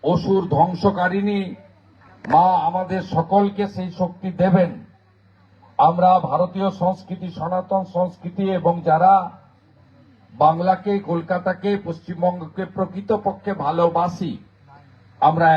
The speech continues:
একজোট হয়ে আজকে মাননীয় স্বরাষ্ট্রমন্ত্রী ভারতবর্ষের যে কথা বলে গেছেন সন্তোষ মিত্র স্কয়ারে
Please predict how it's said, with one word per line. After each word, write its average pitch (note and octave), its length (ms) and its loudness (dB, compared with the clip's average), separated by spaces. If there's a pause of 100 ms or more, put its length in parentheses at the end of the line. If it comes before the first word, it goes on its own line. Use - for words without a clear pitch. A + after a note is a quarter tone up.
একজোট F3+ 440 -2
হয়ে F3 260 2 (1500)
আজকে E3 320 0 (120)
মাননীয় F3+ 400 0
স্বরাষ্ট্রমন্ত্রী F#3 840 -2
ভারতবর্ষের D#3+ 800 0 (1120)
যে D3+ 220 -4
কথা F3 320 4
বলে E3 280 0
গেছেন F#3 320 2 (120)
সন্তোষ D#3+ 340 -6
মিত্র D#3 320 -10
স্কয়ারে E3+ 520 2